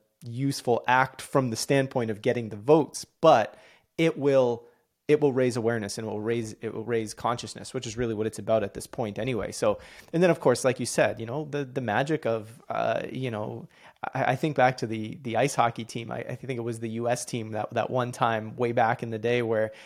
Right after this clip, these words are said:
they didn't really have many players and they threw together a, a, you know, a, a bunch of guys that were just kind of professional hockey players, sort of, and they ended up, they called, the movie's called Miracle, and it just kind of, and they ended up winning. And I think the point of that is to say, like,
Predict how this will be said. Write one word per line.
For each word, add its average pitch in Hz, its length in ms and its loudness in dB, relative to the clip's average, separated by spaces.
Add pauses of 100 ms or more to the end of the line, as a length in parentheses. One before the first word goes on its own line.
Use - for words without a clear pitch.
(140)
they 123 140 2
didn't 131 300 0
really 123 200 4
have 120 260 4
many 117 200 -4
players 120 460 0
and 113 140 -6
they 110 100 -4
threw 127 300 -2
together 120 460 2
a, 110 380 0
a, 131 80 -6
you 131 100 -4
know, 110 180 -2
a, 107 160 -6 (120)
a 127 60 0
bunch 131 260 0
of 113 80 -8
guys 120 320 4
that 113 100 -2
were 120 100 -2
just 117 200 -6
kind 117 240 0
of 113 60 -12
professional 117 480 -2
hockey 123 280 0
players, 120 400 0
sort 123 240 2
of, 123 140 0
and 117 160 -10 (320)
they 127 140 4
ended 127 200 2
up, 120 140 0
they 131 80 0
called, 131 200 6
the 123 60 -4
movie's 139 280 2
called 117 200 0
Miracle, 127 500 0
and 110 80 -6
it 113 80 -6
just - 200 -6
kind 123 160 0
of, 113 180 -8 (140)
and 135 160 -2
they 127 100 2
ended 131 200 2
up 120 120 -4
winning. 131 320 2
And 110 80 -2
I 120 80 0
think 131 160 -2
the 120 80 -4
point 143 280 2
of 131 100 0
that 113 180 2
is 117 160 0
to - 80 -10
say, 117 220 2
like, 110 220 0